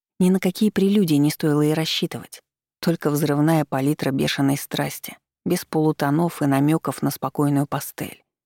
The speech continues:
Острая, режущая графика звериной одержимости и жёсткая нежность в деталях. Я не была уверена в палитре его портрета, но теперь сомнений не осталось.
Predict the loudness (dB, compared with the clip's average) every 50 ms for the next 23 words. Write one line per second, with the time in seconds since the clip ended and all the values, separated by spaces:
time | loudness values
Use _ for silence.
0 | _ _ _ _ _ _ _ _ _ _ _ _ _ _ _ _ _ -2 -2 -2
1 | -2 -4 -2 0 0 0 2 2 2 2 0 -2 -2 0 0 0 0 0 -2 -2
2 | 0 -2 -2 -2 -2 -2 0 0 0 2 2 2 2 4 2 2 0 0 -2 0
3 | 0 0 2 2 0 -2 -2 -2 0 0 0 0 0 -2 -2 -6 -4 0 2 2
4 | 4 2 2 0 0 0 -2 0 0 -2 -2 -2 -2 -2 -2 -4 -6 -6 -6 -14
5 | -20 -20 _ _ _ _ _ _ _ _ _ _ _ _ _ _ 0 2 4 4
6 | 4 4 4 2 2 2 2 2 2 2 2 2 4 2 2 2 0 -2 -2 0
7 | 0 0 0 0 0 2 2 0 0 -2 -4 -6 -4 -2 0 0 0 2 2 2
8 | 2 2 2 0 -2 -2 -2 -2 -4 -4 -2 0 2 2 2 4 2 2 2 2
9 | 0 -2 -4 -8 -8 -10 -10 -8 -12 -16 -18 -20